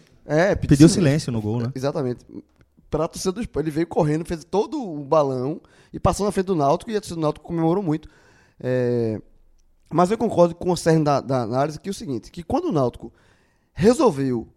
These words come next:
Speaker 1: ser melhor, ele foi melhor. É, então, o Na-,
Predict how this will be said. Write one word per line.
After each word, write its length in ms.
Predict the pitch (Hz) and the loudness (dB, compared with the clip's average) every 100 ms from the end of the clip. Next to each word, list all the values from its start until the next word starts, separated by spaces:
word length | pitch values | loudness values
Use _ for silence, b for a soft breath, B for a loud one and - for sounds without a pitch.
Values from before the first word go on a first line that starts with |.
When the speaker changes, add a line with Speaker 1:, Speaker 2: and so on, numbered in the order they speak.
| - | -16
Speaker 1:
ser 240 | - 190 | 0 2
melhor, 440 | 190 151 135 160 - | 4 2 4 2 0
ele 160 | 170 180 | -6 -2
foi 180 | 160 | 0
melhor. 380 | 156 214 127 82 - _ _ _ _ _ _ - | 0 -2 -6 -8 -16 _ _ _ _ _ _ -8
É, 400 | 123 117 113 - | -4 -4 -6 -6
então, 280 | 170 226 240 - | -2 0 0 -2
o 80 | 208 | -4
Na-, 200 | 185 | -4